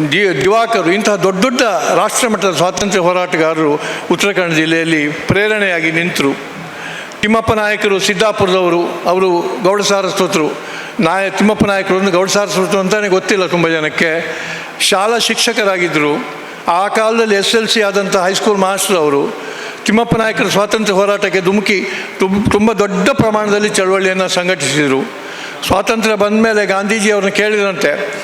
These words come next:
"ಕರ್ನಾಟಕಕ್ಕೆ ನಿಮ್ಮ ಸಂದೇಶ ಏನು?" ಅಂತ, "ತಿಮ್ಮಪ್ಪ ನಾಯಕರೇ ನನ್ನ ಸಂದೇಶ" ಅಂತಕ್ಕಂಥ ಮಾತನ್ನ ಗಾಂಧೀಜಿಯವರು ಹೇಳಿದ್ರಂತೆ. ಅಂತ ಮಹಾನ್ ವ್ಯಕ್ತಿ ತಿಮ್ಮಪ್ಪ ನಾಯಕರು ಸ್ವಾತಂತ್ರ್ಯ ಹೊ-, ಬಂದ ಮೇಲೂ ಕೂಡ ತುಂಬ ಹೋರಾಟ ನಡೆಸಿದರು.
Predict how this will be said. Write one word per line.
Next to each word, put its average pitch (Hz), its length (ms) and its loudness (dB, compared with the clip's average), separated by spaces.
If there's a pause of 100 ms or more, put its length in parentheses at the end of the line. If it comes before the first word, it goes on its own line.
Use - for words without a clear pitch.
(180)
"ಕರ್ನಾಟಕಕ್ಕೆ 202 720 0
ನಿಮ್ಮ 202 200 2
ಸಂದೇಶ 208 480 2
ಏನು?" 196 360 2
ಅಂತ, 170 180 -2 (460)
"ತಿಮ್ಮಪ್ಪ 226 380 2
ನಾಯಕರೇ 190 480 2
ನನ್ನ 175 220 0
ಸಂದೇಶ" 185 460 0
ಅಂತಕ್ಕಂಥ 156 460 0
ಮಾತನ್ನ 151 440 0 (600)
ಗಾಂಧೀಜಿಯವರು 156 760 2
ಹೇಳಿದ್ರಂತೆ. 143 560 0 (380)
ಅಂತ 185 160 0
ಮಹಾನ್ 208 480 2
ವ್ಯಕ್ತಿ 202 520 0 (460)
ತಿಮ್ಮಪ್ಪ 214 340 2
ನಾಯಕರು 208 360 2
ಸ್ವಾತಂತ್ರ್ಯ 202 540 0
ಹೊ-, 180 180 0
ಬಂದ 226 200 4
ಮೇಲೂ 277 240 2
ಕೂಡ 202 200 2 (540)
ತುಂಬ 226 200 4
ಹೋರಾಟ 202 400 2
ನಡೆಸಿದರು. 165 640 0